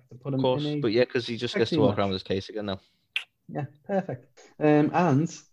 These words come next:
Speaker 1: to make it even better, New Day won. <laughs> So Miz is back to his losing ways. We had A J Styles taking on Elias again, with A J picking up the win again.
Speaker 2: Sure.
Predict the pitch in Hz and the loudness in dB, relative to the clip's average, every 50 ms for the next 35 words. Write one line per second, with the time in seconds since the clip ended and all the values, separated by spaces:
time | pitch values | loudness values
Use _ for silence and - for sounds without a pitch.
0 | - - 175 160 156 151 143 147 147 151 156 170 170 175 175 175 - 202 208 190 | -8 -2 0 0 0 2 2 2 2 2 4 6 6 6 6 6 4 2 2 4
1 | 196 190 196 190 202 220 196 - - - - - - - - 135 175 180 175 175 | 4 4 4 4 4 2 2 0 -4 -20 -20 -16 -10 -6 -6 -4 -2 -2 -2 -2
2 | - 180 - - 160 156 160 - 165 147 123 113 120 120 120 120 110 98 95 98 | -4 -8 -6 -4 -4 -4 -4 -4 -4 -2 0 0 0 0 -2 -2 -4 -4 -6 -10
3 | 104 - _ _ _ - 131 131 127 - 131 123 117 110 - - - 143 143 139 | -14 -16 _ _ _ 0 2 2 2 4 4 4 2 2 -2 -4 -2 0 0 2
4 | 135 135 131 131 - 139 131 127 131 135 127 123 - - 127 117 120 110 104 104 | 2 0 -2 -2 -2 0 0 2 2 2 0 0 -2 -2 -2 -2 -2 -2 -2 -2
5 | 98 92 90 95 123 151 170 165 170 - - - - - 147 135 - 117 131 180 | -2 -2 -2 0 0 0 0 0 -2 -8 -18 -14 -8 -8 -6 -4 -2 -2 -2 -2
6 | 220 - _ _ _ _ _ _ _ - 113 104 104 101 - - 110 107 101 107 | -4 -6 _ _ _ _ _ _ _ -6 -4 -4 -4 -4 -6 -6 -6 -4 -4 -4
7 | 101 101 101 - - 117 113 - 104 104 98 98 - 92 98 127 165 170 170 - | -4 -4 -4 -4 -6 -6 -4 -4 -6 -8 -8 -10 -10 -4 0 0 0 0 -2 -8
8 | _ _ _ _ - 98 95 90 120 123 120 117 | _ _ _ _ -16 -8 -2 2 4 4 4 2